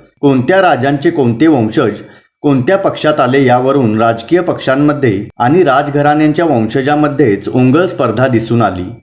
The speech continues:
उत्तरेतील राज्यांप्रमाणे महाराष्ट्राच्या समग्र राजकारणात राजघराणे आणि राजे महाराजे यांचे प्राबल्य दिसत नसले तरी छत्रपती शिवाजी महाराज आणि शाहू महाराज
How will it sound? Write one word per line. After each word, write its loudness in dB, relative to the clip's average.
उत्तरेतील 0
राज्यांप्रमाणे 0
महाराष्ट्राच्या 0
समग्र 0
राजकारणात -2
राजघराणे 0
आणि 0
राजे 0
महाराजे 2
यांचे 0
प्राबल्य 0
दिसत -4
नसले 0
तरी 2
छत्रपती -2
शिवाजी 0
महाराज 0
आणि 0
शाहू 0
महाराज 2